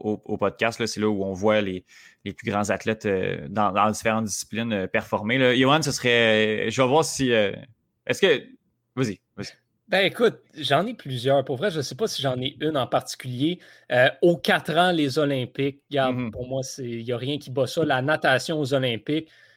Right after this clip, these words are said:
Speaker 2: euh, je, je peux pas choisir une course. J'ai une course à choisir, je te dirais peut-être le, le medley quatre fois, quatre fois cent mètres. Sinon, euh, écoute,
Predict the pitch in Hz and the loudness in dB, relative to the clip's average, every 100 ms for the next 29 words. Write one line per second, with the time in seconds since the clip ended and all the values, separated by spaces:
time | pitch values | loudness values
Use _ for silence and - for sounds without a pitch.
0 | _ 123 117 120 _ _ _ _ - - | _ -2 -2 -6 _ _ _ _ -14 -12
1 | 131 185 170 147 120 147 - 151 139 135 | -4 -2 0 0 0 -2 0 -2 -2 -2
2 | 160 - 147 160 165 139 175 156 135 139 | -4 -2 -4 -4 -6 -4 -4 -4 -2 -2
3 | 120 139 135 135 131 127 151 139 127 117 | 0 -2 -2 -4 -2 -2 -2 -2 0 2
4 | 117 120 135 147 123 127 135 147 139 139 | 2 2 4 4 4 2 6 4 4 -2
5 | - - 139 131 127 113 143 - 135 147 | -2 0 2 4 2 -2 -6 -4 -4 -4
6 | 120 120 127 127 - - - _ _ _ | -6 -4 -2 -4 -8 -20 -20 _ _ _
7 | _ _ _ - - 127 131 135 135 127 | _ _ _ -14 -10 -2 2 4 4 4
8 | 117 117 113 113 - 127 | 2 0 0 -2 -2 -4